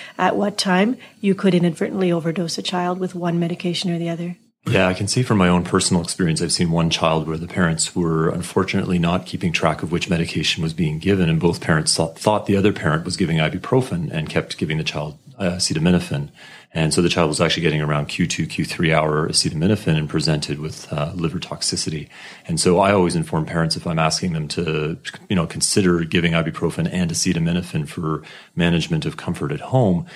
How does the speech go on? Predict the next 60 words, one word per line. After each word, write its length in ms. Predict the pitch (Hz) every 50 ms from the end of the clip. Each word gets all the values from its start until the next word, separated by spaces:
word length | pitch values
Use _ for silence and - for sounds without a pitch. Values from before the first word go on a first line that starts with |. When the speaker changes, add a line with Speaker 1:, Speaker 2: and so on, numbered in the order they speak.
| - - - - -
Speaker 2:
to 560 | - - 90 87 82 80 82 82 80 92 92 -
actually 340 | 98 107 104 - - 95 76
document 680 | - 90 85 87 90 - - 92 85 80 78 73 - -
which 320 | 92 87 92 90 - -
drug 240 | - 82 87 82 76
you're 80 | 82
giving 260 | 76 85 80 82 82 80
at 100 | 80 85
what 260 | 82 78 76 - -
time, 540 | - - - 95 95 87 80 78 78 80 - - - - - - _ -
um, 160 | 76 73 73
so 120 | - -
that 140 | 82 85 82
if 80 | 78 -
it's 140 | - - -
four 160 | - 101 95
in 80 | 92
the 60 | 90 95
morning, 420 | 113 147 147 113 95 92 90 90
and 80 | 87 95
I 80 | 95
know 160 | 98 95 92
my 160 | 85 90 90 87
neurons 400 | 87 85 85 82 82 80 156 -
don't 220 | 90 80 80 -
fire 260 | - 90 87 85 85
at 80 | 82 -
four 200 | - - 82 80
in 80 | 80
the 40 | 80
morning, 300 | 78 76 80 90 107 107
and 80 | 90 80
I'm 80 | 82
likely 260 | 80 80 78 80 82 78
to 80 | 73
make 200 | 76 76 73 -
a 40 | 85
mistake, 540 | 76 73 - - 101 98 87 82 78 - - - - - - - - - -
at 160 | 98 92 -
four 180 | - 110 95 87
in 60 | 85
the 60 | 82
morning, 320 | 87 104 110 104 95 90
they 100 | 87 85
can 140 | 82 85 80
see 400 | 78 - - 95 90 85 85 82 80
on 140 | 80 80
the 80 | 78 76
sheet 180 | - - 78 80
of 60 | 82
paper 360 | - 92 90 - 85 82 80
what's 380 | 80 82 85 90 87 87 - -
been 160 | - 82 82
given 260 | 80 80 80 80 76
recently, 460 | 76 82 80 - - 92 90 87 80 78
and 100 | 80 82
so 120 | - 87
that 160 | - 80 80
they're 100 | 85 80
not, 320 | 78 78 78 78 76 -